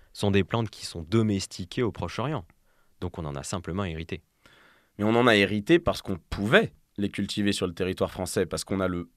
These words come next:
Speaker 2: bon terroir.
Speaker 1: Exactement. Et d'ailleurs, on parlera du terroir dans le prochain épisode, de son lien avec notre gastronomie,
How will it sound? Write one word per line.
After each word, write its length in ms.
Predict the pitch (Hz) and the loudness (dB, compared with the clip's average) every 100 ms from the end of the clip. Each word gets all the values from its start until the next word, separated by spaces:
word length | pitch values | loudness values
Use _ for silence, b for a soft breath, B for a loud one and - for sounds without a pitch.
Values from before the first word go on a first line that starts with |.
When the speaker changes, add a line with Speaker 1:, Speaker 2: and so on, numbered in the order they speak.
| - | -10
Speaker 2:
bon 380 | 87 95 87 85 _ | -4 -2 -4 -8 _
terroir. 500 | 113 110 180 - - _ _ _ _ _ | 0 4 4 2 -20 _ _ _ _ _
Speaker 1:
Exactement. 720 | - 90 107 117 98 85 69 _ _ _ | -16 -4 -4 -2 -4 -4 -6 _ _ _
Et 100 | 123 | 6
d'ailleurs, 380 | 104 92 117 95 | 8 6 4 2
on 100 | 80 | 2
parlera 460 | 101 98 90 101 | 4 4 2 0
du 140 | 80 76 | -2 -14
terroir 600 | - 104 82 110 160 - | -4 -2 0 0 -2 -10
dans 80 | 80 | -10
le 80 | 80 | -8
prochain 340 | - 104 107 | -4 -4 -4
épisode, 560 | 87 78 80 104 156 - B B B B 107 | -6 -8 -4 -2 -2 -8 B B B B 2
de 140 | 135 | 4
son 200 | 131 139 | 4 2
lien 200 | 135 131 | 4 4
avec 260 | 98 90 - | 2 -2 -4
notre 240 | 85 85 | -8 -8
gastronomie, 720 | 82 110 - 107 92 85 104 | -2 -2 0 -2 0 -2 -4